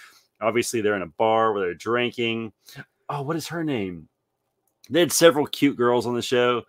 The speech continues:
Um, but, uh, I just watched it because back then, like, you didn't have, like, options like kids have today, like Net-, like Netflix and all these streaming devices. You can watch whatever. That's the lady I was trying to think of her name with the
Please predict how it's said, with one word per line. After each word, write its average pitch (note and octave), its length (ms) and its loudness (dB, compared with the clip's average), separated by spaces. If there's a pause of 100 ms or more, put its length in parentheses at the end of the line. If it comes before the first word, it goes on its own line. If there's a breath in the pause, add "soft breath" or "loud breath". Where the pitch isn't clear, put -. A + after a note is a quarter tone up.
(400 soft breath)
Um, F#2 520 -2 (580)
but, B2 240 2
uh, A2 360 2 (1120)
I D3 80 -2
just - 360 -6 (280)
watched A2 380 -2
it B2 100 0
because A#2+ 500 -6 (200)
back G3+ 400 4
then, A3+ 360 4
like, D3+ 280 4
you E3 160 -10
didn't F3 260 6
have, E3 380 0
like, B2+ 240 0 (120)
options B2 480 0
like A2 160 -4
kids B2 220 -4
have A#2 160 0
today, B2 160 -2
like G2 140 -2
Net-, G#2+ 320 -4 (100)
like A2 200 -8
Netflix A#2 580 -6
and A#2 80 -8
all G#2+ 80 -6
these G#2+ 200 -8
streaming C3+ 460 -6
devices. G2+ 400 -4
You B2+ 60 -14
can A2+ 160 -10
watch A2 240 0
whatever. G#2 340 -2
That's A2+ 200 0
the G#2 180 -12
lady G#2+ 200 -4
I G2+ 40 -2
was G2 80 -8
trying G2 160 -12
to F2 60 -14
think G2 160 -12
of F2+ 60 -10
her F2+ 60 -10
name F#2 260 -12
with F2 140 -20
the F2+ 120 -12